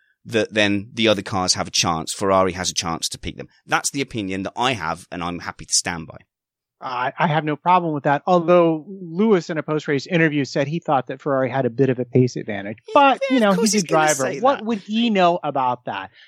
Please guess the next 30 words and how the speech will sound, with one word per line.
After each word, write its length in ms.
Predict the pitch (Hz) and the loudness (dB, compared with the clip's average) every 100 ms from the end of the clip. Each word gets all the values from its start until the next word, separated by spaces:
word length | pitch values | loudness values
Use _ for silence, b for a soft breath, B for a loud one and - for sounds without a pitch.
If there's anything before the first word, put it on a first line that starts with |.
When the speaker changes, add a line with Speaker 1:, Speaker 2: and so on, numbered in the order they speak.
| b _ | b _
Speaker 2:
But 180 | 208 185 | 0 2
frankly, 380 | 311 320 214 165 | 4 4 2 -2
if 60 | |
we're 80 | 165 | -2
talking 220 | 190 175 | -4 -2
about 260 | 165 143 - | 2 2 0
the 80 | - - | -14 -2
fastest 480 | 135 143 - 226 - | 0 0 -4 -10 -2
car, 320 | 262 277 294 _ _ _ _ _ - | 2 2 0 _ _ _ _ _ 2
then 120 | 233 | 4
we 120 | 254 | 4
should 140 | - 214 | 0 -4
be 100 | 233 | 0
driving 340 | 226 220 214 | 4 4 2
the 80 | 208 | -2
Haas 300 | 214 262 220 | 0 0 -2
because 300 | - 185 180 | -4 -4 -2
they 160 | 151 233 | 2 4
had 200 | 196 190 | 2 0
fastest 400 | 185 175 180 - | -4 -4 -6 0
lap 200 | 190 175 | 0 2
in 60 | 175 | 2
the 80 | |
race. 220 | 180 214 - | 2 2 0
So 100 | 156 | -4
clearly 360 | - 156 156 | 4 6 6
they're 100 | 143 127 | 4 0
the 80 | |
fastest 440 | 120 110 107 113 - | 0 -2 -4 -8 -8
car. 240 | 196 175 | -8 -8